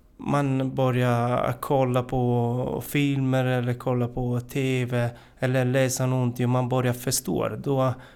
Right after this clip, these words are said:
man fick, eh, mer och mer motivation på, för att man vill fortsätta.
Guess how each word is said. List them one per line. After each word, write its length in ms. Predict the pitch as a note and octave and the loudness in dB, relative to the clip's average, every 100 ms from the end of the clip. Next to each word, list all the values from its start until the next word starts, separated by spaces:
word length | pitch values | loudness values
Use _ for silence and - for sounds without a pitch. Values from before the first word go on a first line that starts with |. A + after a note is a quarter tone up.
| - | -4
man 140 | C3+ | -2
fick, 340 | B2 C#3 B2 - | 0 -2 -4 0
eh, 200 | A#2 A#2 | 2 2
mer 260 | B2 C3 | 4 2
och 80 | B2+ | 2
mer 200 | A#2+ B2 | 2 2
motivation 800 | A#2 A#2 A#2 A#2+ B2 D3 C3+ C3 | 0 -2 -2 -4 -2 -2 -2 -2
på, 120 | B2 | -4
för 200 | A#2 - | -6 -6
att 340 | B2 A#2+ - - - - - - | -6 -6 -12 -20 -20 -20 -14 0
man 180 | B2+ | 2
vill 280 | B2 B2+ A#2+ | 4 2 2
fortsätta. 1000 | - - A#2+ - C3 - - A#2+ - - | -2 -4 -2 0 -2 -4 -6 -4 -4 -8